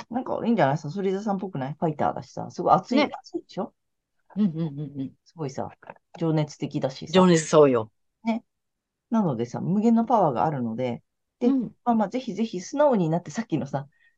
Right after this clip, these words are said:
Speaker 1: ちょっと素直になって新しい人と交わってみて、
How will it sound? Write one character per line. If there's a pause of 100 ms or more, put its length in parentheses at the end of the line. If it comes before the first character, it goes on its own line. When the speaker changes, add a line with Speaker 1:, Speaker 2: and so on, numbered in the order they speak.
Speaker 1:
ち
ょ
っ
と
素
直
に
な
っ
て
新
し
い
人
と (420)
交
わ
っ
て
み
て、